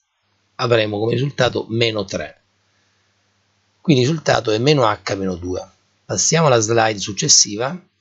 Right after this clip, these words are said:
E anche ultima, qui ci viene chiesto se il rapporto incrementale della funzione del pun-, della funzione meno due fratto x relativo al punto x zero uguale a due è uguale a una di queste quattro,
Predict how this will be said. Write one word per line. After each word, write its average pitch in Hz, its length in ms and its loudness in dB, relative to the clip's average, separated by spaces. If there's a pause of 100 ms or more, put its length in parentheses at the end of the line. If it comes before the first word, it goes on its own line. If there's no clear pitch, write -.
(760)
E 113 100 -2
anche 110 280 2
ultima, 104 480 0
qui 120 300 -4
ci - 140 0
viene 107 160 0
chiesto 113 300 0
se 107 120 0
il 104 60 2
rapporto 113 400 0
incrementale 117 500 -2
della 110 120 0
funzione 110 300 0
del 101 160 -6
pun-, 120 340 -4 (120)
della - 180 -12
funzione 113 380 -4
meno 120 260 0
due 120 220 2
fratto 117 360 0
x - 400 -2
relativo 104 300 -6
al 104 140 -2
punto 143 320 -8
x 127 340 -2
zero 120 200 2
uguale 147 160 2
a - 40 0
due 120 420 0 (1300)
è 156 80 2
uguale 123 320 8
a 123 40 6
una 117 80 4
di 113 140 -2
queste 104 420 -2
quattro, 101 720 -4